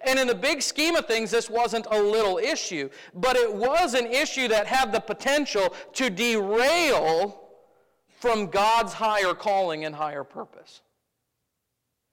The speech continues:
You remember what Jesus said to his disciples in John chapter four. They had gone to, into the city to buy food. Meanwhile, he's sitting there talking with that Samaritan woman at the well.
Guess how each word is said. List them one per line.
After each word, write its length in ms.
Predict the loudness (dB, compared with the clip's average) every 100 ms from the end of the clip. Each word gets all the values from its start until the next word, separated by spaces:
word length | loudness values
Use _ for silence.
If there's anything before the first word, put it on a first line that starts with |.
| _ _ _ _ -20 -20 _ _ -4
You 180 | 0 2
remember 400 | 2 2 4 4
what 180 | 2 0
Jesus 680 | 0 0 2 0 0 -4 -8 -12
said 480 | -6 0 2 2 0
to 120 | -2
his 380 | 0 0 0 -2
disciples 720 | -6 -4 -2 -2 0 -2 -2
in 120 | -6
John 320 | -4 0 0 -2
chapter 380 | -2 -2 -2
four. 420 | -6 -2 0 2 2
They 200 | 0 2
had 300 | 0 -2 -12 -20 -20 _ _ _ _ _ _ -8
gone 320 | -2 2 2 2
to, 240 | 0 0
into 160 | 0 0
the 100 | 0
city 340 | -2 0 0
to 80 | -2
buy 280 | 0 0 -2
food. 540 | -4 -2 0 -2 -6 -12 -20 -6
Meanwhile, 580 | -2 0 2 4 2
he's 220 | 2 0 0
sitting 280 | -2 -2
there 140 | -2 -4
talking 440 | -2 -2 -2 -6
with 120 | -6
that 240 | -2 -2 -4
Samaritan 540 | -8 -2 -2 -2 -4
woman 260 | -4 -4 -6
at 140 | -8
the 60 | -8
well. 460 | -4 -2 -2 -4